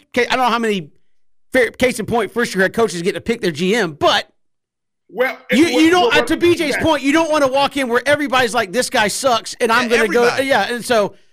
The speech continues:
Speaker 1: I, and so I, I understand your point there as well. I mean, I, again, I did not mean to shift this to a, a Trent Baalke Jacksonville
Speaker 2: No, no,
Speaker 1: Jaguars
Speaker 2: it's,
Speaker 1: thing.
Speaker 2: it's, it's, it's, it's, it's, you make a good point though, Kevin. But, uh, what I'm saying is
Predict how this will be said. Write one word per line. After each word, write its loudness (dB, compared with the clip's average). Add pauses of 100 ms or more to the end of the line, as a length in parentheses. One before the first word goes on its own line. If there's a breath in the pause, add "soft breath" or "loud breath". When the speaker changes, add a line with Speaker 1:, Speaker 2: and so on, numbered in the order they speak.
(120 soft breath)
Speaker 1:
I, 4
and -4
so 2
I, 0
I 2
understand -2
your 0
point -2
there 0
as -8
well. -2
I 0
mean, -2
I, 0
again, 2
I 2
did -4
not 0
mean -2
to 0
shift -2
this 0
to -2
a, 0 (280 soft breath)
a 0
Trent -2
Baalke 0
Jacksonville 0
Speaker 2:
No, -4
no, 4
Speaker 1:
Jaguars 0
Speaker 2:
it's, -12
Speaker 1:
thing. -4
Speaker 2:
it's, -16
it's, -12
it's, -14
it's, -14
it's, -12 (680)
you -10
make -8
a -8
good -10
point -10
though, -12
Kevin. -8
But, -14
uh, -14
what -8
I'm -10
saying -14
is -14